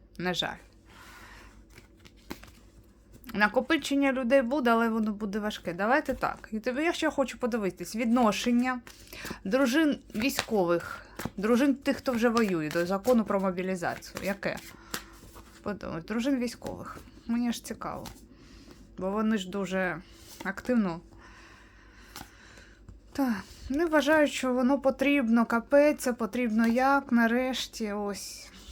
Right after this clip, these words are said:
Для них це добре. Вони вважають, що це дуже потрібна річ.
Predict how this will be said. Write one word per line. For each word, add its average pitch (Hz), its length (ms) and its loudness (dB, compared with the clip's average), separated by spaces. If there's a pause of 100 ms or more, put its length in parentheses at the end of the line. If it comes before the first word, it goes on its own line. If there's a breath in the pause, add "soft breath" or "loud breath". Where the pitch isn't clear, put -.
(200)
Для 208 220 4
них 277 260 6
це 254 140 -2
добре. 170 500 2 (1400 loud breath)
Вони 214 260 2
вважають, 254 320 6
що 240 120 -4
це 233 120 -6
дуже 220 240 2
потрібна 196 500 -2
річ. 139 300 -10